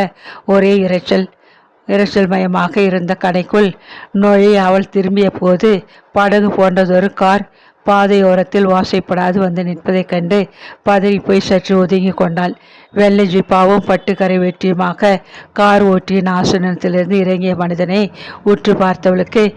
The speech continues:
மின் விசை அடித்தது போன்றதொரு பலத்த அதிர்ச்சி. நறுக்கு மீசைகள் மீதும் காதோர கிர்தாக்களிலும் கிராஃப் முடி மீதும் நரை வெள்ளி கம்பிகளாக இழை-, இழையோட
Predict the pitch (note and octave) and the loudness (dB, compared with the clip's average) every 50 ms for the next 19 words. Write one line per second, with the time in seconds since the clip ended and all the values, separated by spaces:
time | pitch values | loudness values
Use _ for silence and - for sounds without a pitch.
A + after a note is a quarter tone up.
0 | - - - - - - G3 G#3 G3+ G3+ G3+ G3 F#3 - - G3+ F#3 F#3 E3+ F3 | -10 -20 -20 -12 -4 -2 0 2 2 2 2 2 0 0 0 0 0 0 0 -2
1 | - F#3+ F#3 F3+ - - G3 F#3 F3 E3+ F#3 F3 E3+ F3+ F#3 G3+ G#3 G3 E3+ - | -2 -2 -2 -2 0 0 0 0 0 0 -2 0 0 2 2 2 2 0 -2 -6
2 | - - - - - F#3+ G#3+ G3+ G3 G3 G3 - G#3 G3+ F#3+ F3+ F#3 F#3 - - | -14 -14 -14 -10 -4 0 2 2 2 2 0 0 0 0 0 0 -2 -4 -4 -4
3 | - F#3+ F3 - - - - - - - - - G3+ G3+ G3+ G3+ G3+ - G#3 F3+ | -6 -6 -6 -8 -12 -20 -20 -20 -20 -12 -4 -2 0 2 2 0 2 0 0 0
4 | F#3+ F#3+ F#3 - G3+ F3 F#3+ F#3+ F3+ F#3 F#3+ F#3 E3+ G#3 G#3 F#3+ D#3+ - _ _ | 0 -2 -2 -2 -2 -2 -2 -2 -2 -2 -2 0 0 0 -2 -2 -4 -10 _ _
5 | _ _ _ - - G3+ G3+ G#3 G#3 G3 G3+ G3 F#3+ F#3+ G3 G3+ - - F#3+ F3 | _ _ _ -2 0 2 2 2 2 4 4 4 4 4 2 0 -2 -4 -4 -2
6 | - G3+ G3 F#3 - - F#3 F3+ F3+ F3+ F3+ G#3 G3+ F3+ - _ _ _ _ _ | 0 0 0 0 -2 -2 -2 -2 0 0 0 0 0 -2 -6 _ _ _ _ _
7 | - - G#3 G#3 G3+ G3+ - - G3+ F3+ F#3 F#3+ F#3+ F#3 F#3 F#3 F#3 F3+ G3+ G#3 | -6 0 0 2 2 2 0 0 -2 0 0 0 0 -2 -2 -2 -2 -2 0 -2
8 | G#3 F#3 E3+ _ _ - - - _ - F#3+ G3+ G3 G3 F#3+ F#3+ F#3 - - _ | -2 -2 -6 _ _ -20 -20 -18 _ -4 -2 0 0 2 2 0 0 -2 -6 _
9 | _ _ _ _ - G#3 G#3 G#3 G3 G3 G#3 G#3 - G3 F3+ F#3 G3 F3+ F#3+ F3+ | _ _ _ _ 0 0 2 2 2 0 -2 0 0 0 0 2 0 0 0 0
10 | F3+ F3+ F3 - - G#3 G3 F#3 F#3 - _ _ _ _ _ _ - G3+ G3+ G3+ | 0 0 -2 0 0 0 2 2 0 -2 _ _ _ _ _ _ -2 0 2 4
11 | G3+ G#3 G3+ F#3+ F#3+ F#3 F3+ | 4 4 4 4 4 4 2